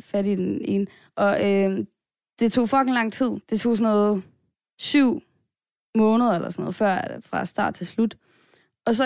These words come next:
efterfølgende, det eneste, som man bliver tilbudt, det er, øh, sådan fire, øh, samtaler af femogfyrre minutters varighed med en psykologstuderende.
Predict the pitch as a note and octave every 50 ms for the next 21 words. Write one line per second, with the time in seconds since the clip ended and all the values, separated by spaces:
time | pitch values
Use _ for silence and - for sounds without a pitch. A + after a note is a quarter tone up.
0 | - - C#4 C#4+ - - B3 G#3 A3+ G#3+ G3 F#3+ F#3+ F#3 G3 A#3 A#3+ B3+ C4+ B3
1 | - A#3+ G#3+ - G#3+ G3+ G3 F3+ F3 F3+ F#3 F#3 F3+ F3+ - - C4 C#4 B3+ A#3+
2 | A3 F3+ - - _ _ _ _ _ _ _ _ _ _ _ _ _ _ _ _
3 | _ _ - A3+ A3+ G#3 G#3 G#3 G3+ F#3+ G3 F#3+ F#3+ F#3 - - G#3 G3+ G3 F#3
4 | F#3 F3+ - - B3+ B3 B3+ C4+ C4+ C4 A#3+ - G#3+ G#3 G3+ F#3+ F#3+ G3 G3 -
5 | G#3+ - A3+ A3+ A#3+ A3+ - A#3 G#3+ G#3 G3+ G3+ F#3+ G3+ F#3+ - - A#3 A3 G3+
6 | F3+ G#3+ G#3 G#3 G#3 G#3 G#3 G3+ G3+ G3 F3 - G#3 G#3 G#3+ A#3 A#3 G#3+ G#3+ G3+
7 | F#3+ G3 F#3+ F#3+ F#3+ F#3 F#3 F3+ - - G3+ G3+ G#3 A3+ B3+ A#3 F#3+ - - F#3+
8 | F3+ - - - - F#3